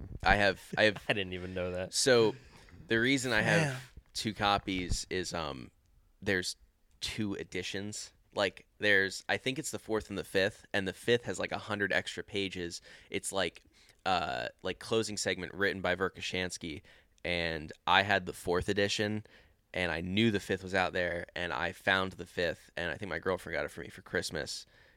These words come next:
Speaker 1: 'cause it's an, it's an expensive book. Like, that was, like, a legitimate gift, and, uh,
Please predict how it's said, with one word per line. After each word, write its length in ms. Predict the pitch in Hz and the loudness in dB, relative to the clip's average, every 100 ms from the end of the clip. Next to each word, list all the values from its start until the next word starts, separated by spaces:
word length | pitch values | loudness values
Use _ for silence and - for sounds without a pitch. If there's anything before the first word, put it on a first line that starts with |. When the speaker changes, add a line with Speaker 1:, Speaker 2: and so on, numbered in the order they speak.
| - | -4
Speaker 1:
'cause 140 | 110 | -4
it's 120 | 107 | -2
an, 120 | 113 110 | 0 0
it's 180 | 120 - | 0 0
an 60 | 107 | -4
expensive 440 | - 127 117 - | -2 -2 -2 -4
book. 200 | 123 120 | -2 -2
Like, 140 | - - | -4 -10
that 120 | 76 | -8
was, 120 | 65 | -8
like, 100 | 90 | -8
a 40 | 80 | -6
legitimate 420 | 78 92 76 - | -4 -4 -6 -4
gift, 340 | 98 90 - - | -2 -2 -6 -10
and, 160 | 78 | -8
uh, 180 | 69 64 | -6 -8